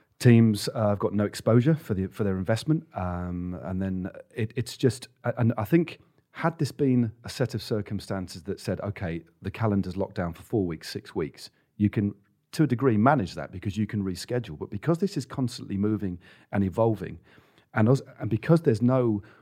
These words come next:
real coordination amongst go-, governance,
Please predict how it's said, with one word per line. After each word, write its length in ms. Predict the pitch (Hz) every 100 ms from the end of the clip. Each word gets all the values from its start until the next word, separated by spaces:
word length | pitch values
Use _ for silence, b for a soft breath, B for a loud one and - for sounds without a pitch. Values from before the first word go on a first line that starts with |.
| B
real 560 | 98 110 123 104 90 - b -
coordination 720 | 127 113 104 101 117 113 90
amongst 340 | 92 90 -
go-, 100 | -
governance, 680 | - 127 113 92 73 - -